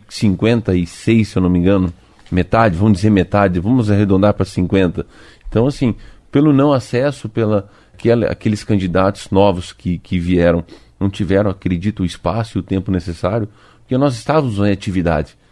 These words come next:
nós estávamos nos posicionando, nós estávamos trabalhando em prol da população. Então,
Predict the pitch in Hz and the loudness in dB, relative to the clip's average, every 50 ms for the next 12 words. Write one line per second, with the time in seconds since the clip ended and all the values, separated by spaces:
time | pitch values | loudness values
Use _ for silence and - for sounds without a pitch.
0 | _ _ _ - 92 85 - - 110 113 120 117 104 95 92 95 98 101 98 98 | _ _ _ -8 -8 -8 -6 -6 -4 -4 -4 -4 -4 -4 -2 -2 0 0 0 0
1 | 95 95 - - 95 90 82 - - 87 87 92 104 117 113 104 95 92 - - | -2 -4 -6 -4 -4 -4 -4 -4 -4 -2 0 2 2 2 2 2 0 -4 -8 -14
2 | - - _ _ - 92 95 95 - - 113 123 127 120 - - - 95 95 92 | -20 -20 _ _ -4 -2 -2 -2 0 0 2 2 2 2 0 0 0 0 2 2
3 | 87 87 90 101 120 139 143 127 104 92 - - - - _ _ _ - 110 104 | 2 2 2 2 2 4 4 4 2 0 -2 -6 -14 -20 _ _ _ -4 -4 -2
4 | 92 104 101 98 95 101 98 110 107 - 131 127 - - - 98 95 85 117 120 | 0 2 2 2 0 0 -2 -2 -2 0 0 0 0 0 0 0 0 2 0 0
5 | 117 | 0